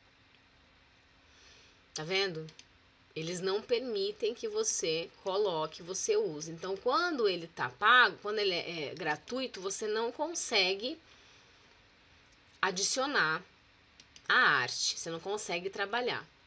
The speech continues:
tá? Então, aqui, ó, gratuito, você consegue usar sem problema nenhum. Só que, olha assim, a, outra coisa, ó. Esse aqui, ele tem aqui uma marca d'água.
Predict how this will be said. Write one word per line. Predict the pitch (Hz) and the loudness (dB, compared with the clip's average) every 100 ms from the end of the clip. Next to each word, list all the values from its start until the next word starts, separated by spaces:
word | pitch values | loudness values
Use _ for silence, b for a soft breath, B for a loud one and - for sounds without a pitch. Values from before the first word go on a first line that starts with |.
| _ _ _ - _ B B B B B | _ _ _ -20 _ B B B B B
tá? | 165 165 220 B B B B | -2 0 0 B B B B
Então, | 160 165 160 | -12 -6 -6
aqui, | 160 156 | -4 -8
ó, | |
gratuito, | 156 170 180 220 240 - | -2 -4 -4 -4 -4 -4
você | - | -8
consegue | - 240 - 208 170 196 | -6 -6 -6 -4 -4 -4
usar | 240 208 180 208 - - | -6 -4 -2 -2 -6 -18
sem | - 185 | -8 -8
problema | 190 180 170 170 | -6 -8 -6 -4
nenhum. | 190 226 202 240 - | -2 -2 -2 -2 -6
Só | - - 285 - | -6 0 0 -2
que, | - 226 - | 2 4 4
olha | 180 240 | 2 0
assim, | 247 214 180 - | 0 -4 -6 -6
a, | 139 | -6
outra | - 220 294 | -2 0 -2
coisa, | - 175 156 151 135 | -2 0 0 -2 -10
ó. | 135 - - - - | -12 -20 -20 -10 6
Esse | 247 381 - | 6 6 0
aqui, | 180 - 240 208 - - - - - - - - - - _ - B B B B B B 202 | -4 -2 0 0 -2 -18 -20 -20 -20 -20 -20 -20 -20 -20 _ -20 B B B B B B 2
ele | 214 220 | 2 6
tem | 214 208 | 6 6
aqui | 208 233 | 4 0
uma | 214 | -2
marca | 208 190 190 240 233 | 2 2 2 -2 0
d'água. | 196 151 135 135 | 2 2 0 -6